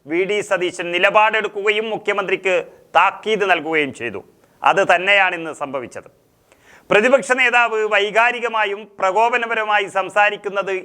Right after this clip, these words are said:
എന്തിനെന്ന ചോദ്യത്തിന് "ആരാണ് ബാലൻസ് തെറ്റി സംസാരിക്കുന്നത്?" എന്ന് വി ഡി സതീശൻ തിരിച്ചടിക്കുകയും ചെയ്തു.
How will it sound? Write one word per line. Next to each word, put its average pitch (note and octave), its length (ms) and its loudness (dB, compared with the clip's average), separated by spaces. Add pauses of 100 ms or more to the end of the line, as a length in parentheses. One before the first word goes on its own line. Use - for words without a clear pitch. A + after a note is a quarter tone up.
(260)
എന്തിനെന്ന A3 440 0 (100)
ചോദ്യത്തിന് F#3+ 500 -2 (720)
"ആരാണ് G3+ 360 2 (100)
ബാലൻസ് F#3+ 420 -2
തെറ്റി F#3 300 -10
സംസാരിക്കുന്നത്?" F#3 680 -2 (120)
എന്ന് F3 280 -6 (160)
വി D#3 180 -4
ഡി F#3 80 -2 (100)
സതീശൻ D#3+ 360 -4 (180)
തിരിച്ചടിക്കുകയും C#3 840 -4
ചെയ്തു. A#2 200 -4